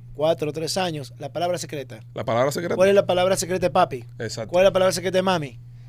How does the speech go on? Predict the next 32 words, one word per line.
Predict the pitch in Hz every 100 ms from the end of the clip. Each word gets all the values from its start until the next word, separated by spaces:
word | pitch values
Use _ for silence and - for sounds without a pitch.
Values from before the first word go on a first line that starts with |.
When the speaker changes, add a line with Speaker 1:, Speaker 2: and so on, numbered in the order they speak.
| -
Speaker 1:
La | - 147
palabra | 147 156 165
secreta. | 156 151 143 143
Eso | 143
es | 160
algo | 170 175 175 127 120
muy | 156 175
importante | 180 160 151 170 156 156
y |
eso | 156 180
es | 165
un | 180
consejo | 160 165 147 175 165 175 - - _
muy | 156 185
bueno | 165 180 170 160
de | 147
decirle | 139 - 151
a | 156
los | 151
niños. | 156 151 135 123 _ _ _
Cuando | - 156 151
alguien | 160 180
te | 170
vaya | 156 165
a |
decir, | 160 160 180
"Mira, | 170 196 170 135 _ _
tu | -
mamá | 165 160 170 175
dijo | 180
que | 180 160
te, | 160